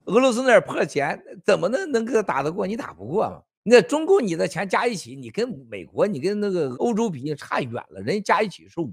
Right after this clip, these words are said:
十万亿美元，欧洲和美国加一起五十万G D P，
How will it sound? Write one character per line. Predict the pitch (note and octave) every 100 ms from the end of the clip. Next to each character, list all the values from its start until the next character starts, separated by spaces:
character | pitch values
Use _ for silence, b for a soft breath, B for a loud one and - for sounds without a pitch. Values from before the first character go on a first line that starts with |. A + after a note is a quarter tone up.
| -
十 | - F3
万 | D3+
亿 | B2
美 | G2+
元， | - _ _ _ -
欧 | A#3 A3
洲 | G#3 G#3
和 | E3+
美 | G3+ D#3+
国 | A#2+
加 | C#3+ F3
一 |
起 | D#3
五 | D#3 A2+
十 |
万 | C#3+
G | C3 C3
D | C3 C3+
P， | E3